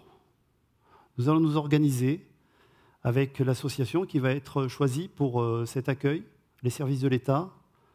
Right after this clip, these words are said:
les employés communaux. On va vérifier, euh, la mise aux normes, le chauffage, on est en hiver, les draps, préparer les lits.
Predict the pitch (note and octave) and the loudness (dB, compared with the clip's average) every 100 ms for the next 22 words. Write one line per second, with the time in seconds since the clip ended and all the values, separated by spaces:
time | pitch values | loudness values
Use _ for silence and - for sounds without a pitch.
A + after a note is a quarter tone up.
0 | _ _ _ B2 C#3+ D3 C#3+ C#3+ C#3+ C#3 | _ _ _ 0 2 4 2 4 4 6
1 | C#3+ E3+ C3 B2+ B2+ B2 - C#3+ C3+ A#2+ | 4 4 4 2 0 -2 -2 0 0 0
2 | A#2 A#2 A#2+ C3+ C3+ C3+ B2 C3+ D3+ D3+ | -2 -2 -2 0 2 2 2 0 -4 -8
3 | _ _ _ B2+ - A#2+ F3 B2 F#2+ _ | _ _ _ -6 -4 -4 -4 -4 -12 _
4 | _ _ _ - A2 A#2+ A#2+ B2+ E3+ - | _ _ _ -10 -6 -4 -2 -2 -4 -10
5 | _ _ _ _ _ _ _ C3+ C3 B2 | _ _ _ _ _ _ _ 2 4 4
6 | D#3 D3+ - _ D3 C3 C3 C3 B2+ A#2+ | 2 -4 -16 _ 0 2 2 4 2 0
7 | D#3+ | -6